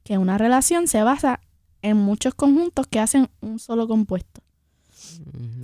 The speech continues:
Speaker 2: así es.
Speaker 1: Todo el tiempo tenemos que estar pendientes de que haya confianza, respeto y que podamos interactuar de una manera sana y que podamos crecer, ¿verdad?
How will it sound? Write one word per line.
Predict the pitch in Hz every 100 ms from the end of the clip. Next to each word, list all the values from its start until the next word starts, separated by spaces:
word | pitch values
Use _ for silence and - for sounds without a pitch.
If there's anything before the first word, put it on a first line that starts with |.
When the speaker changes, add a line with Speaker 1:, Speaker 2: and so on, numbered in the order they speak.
| 127
Speaker 2:
así | 127 117
es. | 113 165
Speaker 1:
Todo | 233 254
el | 269
tiempo | 285 285 262
tenemos | 220 220 240
que | 254
estar | 269
pendientes | 269 277 330 359 311
de | 262 220
que | 208
haya | 202 208
confianza, | 208 202 220 240 330 339 330 -
respeto | 214 190 - 226 262 254 247 262 - - _ -
y | 233
que | 247 226
podamos | - 214 208 226
interactuar | 285 294 302 311 - 277
de | 320
una | 269 262
manera | 262 269 277
sana | 269 226 277 320 269
y | 220
que | 208
podamos | 196 196 220 262
crecer, | 302 302 262 339
¿verdad? | 285 226